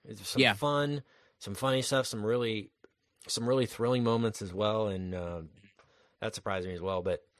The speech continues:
Speaker 2: I
Speaker 1: um,
Speaker 2: love the interactions with the X-Men. I thought that was hilarious.
Speaker 1: Yeah, yeah.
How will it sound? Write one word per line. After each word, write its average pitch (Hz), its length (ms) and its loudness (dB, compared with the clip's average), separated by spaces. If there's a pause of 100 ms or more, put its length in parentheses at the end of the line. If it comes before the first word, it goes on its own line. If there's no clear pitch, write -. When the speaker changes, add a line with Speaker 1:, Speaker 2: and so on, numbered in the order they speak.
(580)
Speaker 2:
I 120 100 6
Speaker 1:
um, 131 140 4
Speaker 2:
love 143 220 8
the 156 120 6
interactions 139 640 6
with 120 100 -4
the 113 120 -2
X-Men. 107 640 0
I 107 80 -4
thought 107 160 -2
that 110 120 0
was 107 160 0
hilarious. 98 840 4
Speaker 1:
Yeah, 104 80 2
yeah. 92 60 2